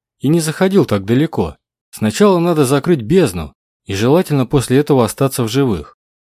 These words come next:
Но одно я знаю точно. Если мы победим, то я хочу продолжать общаться со всеми вами. Вы стали для меня второй семьей. Мы уже столько пережили вместе,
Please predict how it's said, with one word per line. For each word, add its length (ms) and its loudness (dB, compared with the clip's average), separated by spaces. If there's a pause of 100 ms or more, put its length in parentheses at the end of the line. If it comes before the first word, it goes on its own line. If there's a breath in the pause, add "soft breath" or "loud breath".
(460)
Но 200 4
одно 280 2
я 160 4
знаю 320 2
точно. 560 -2 (400)
Если 400 -2
мы 160 0
победим, 560 0 (400)
то 100 -4
я 160 4
хочу 300 -2
продолжать 500 0
общаться 400 -2
со 160 -4
всеми 300 -2
вами. 400 -2 (420)
Вы 220 2
стали 360 0
для 160 0
меня 280 2
второй 320 0
семьей. 580 -2 (420)
Мы 160 4
уже 180 4
столько 360 0
пережили 580 2
вместе, 540 -2